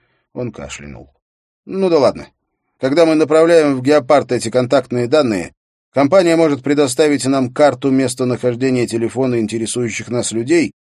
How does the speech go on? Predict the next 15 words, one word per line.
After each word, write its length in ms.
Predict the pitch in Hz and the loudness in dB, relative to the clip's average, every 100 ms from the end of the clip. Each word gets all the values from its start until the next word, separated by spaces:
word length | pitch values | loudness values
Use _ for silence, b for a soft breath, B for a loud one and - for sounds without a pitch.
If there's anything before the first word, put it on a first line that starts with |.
| _ - | _ -2
при 100 | 180 | 0
условии, 420 | 170 185 170 147 | 0 0 0 0
что 200 | 131 151 | 0 -2
они 200 | 151 147 | 0 0
используют 540 | 127 160 143 135 135 | -2 -2 0 0 -2
функцию 420 | - 147 127 139 | -4 -4 -4 -4
локализации 840 | 135 131 147 151 143 - 95 87 90 _ - | -2 -2 -4 0 -2 -2 -6 -8 -10 _ -12
в 60 | |
определенный 600 | 98 110 113 127 117 107 95 | -8 -4 -2 0 -2 -2 -4
период 300 | 110 110 107 | -2 -4 -4
времени, 320 | 110 80 73 | -6 -6 -10
например, 420 | 78 107 135 147 | -12 -6 -4 -4
в 80 | 104 | -6
среду 400 | - 139 123 110 | -4 -4 -2 -4
вечером". 520 | 98 85 - 65 - | -4 -6 -10 -16 -18